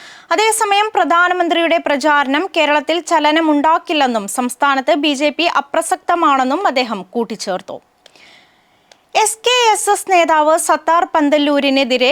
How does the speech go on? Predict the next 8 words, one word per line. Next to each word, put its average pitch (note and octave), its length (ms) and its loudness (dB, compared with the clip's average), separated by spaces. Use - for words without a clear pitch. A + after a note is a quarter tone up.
ഗുരുതര D4+ 400 0
ആരോപണവുമായി C#4+ 920 2
പാണക്കാട് C4+ 480 0
കുടുംബാംഗം. A3 680 -2
സമസ്തയിലെ D4 640 0
മുതിർന്ന D#4+ 480 0
നേതാക്കൾക്കെതിരെ D4+ 920 0
ഭീഷണിക്കത്ത് D#4+ 680 0